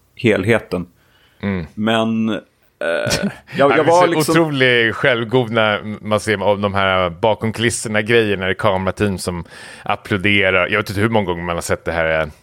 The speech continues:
Speaker 2: motorcykelscenen när han hoppar ut
Speaker 1: Ja,
Speaker 2: från
Speaker 1: just det.
Speaker 2: ett stup. Ba-,
Speaker 1: Mm.
Speaker 2: det,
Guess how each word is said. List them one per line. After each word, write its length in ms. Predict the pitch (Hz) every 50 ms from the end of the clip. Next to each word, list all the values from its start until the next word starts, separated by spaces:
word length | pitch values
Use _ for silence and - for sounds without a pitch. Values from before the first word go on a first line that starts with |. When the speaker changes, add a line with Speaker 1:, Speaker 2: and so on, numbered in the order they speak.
| - -
Speaker 2:
motorcykelscenen 1200 | - 107 107 98 - - 95 - - 92 - - 95 90 92 87 78 - 87 - - 123 107 95 85
när 100 | 85 76
han 100 | 71 76
hoppar 220 | 85 85 - - 82
ut 280 | 80 78 65 73 78 -
Speaker 1:
Ja, 300 | 113 113 113 113 110 117 -
Speaker 2:
från 80 | -
Speaker 1:
just 60 | 87 90
det. 40 | -
Speaker 2:
ett 40 |
stup. 320 | - - - 92 - - -
Ba-, 160 | 104 127 117 -
Speaker 1:
Mm. 120 | 98 95 95 - - - - _ _ -
Speaker 2:
det, 80 | -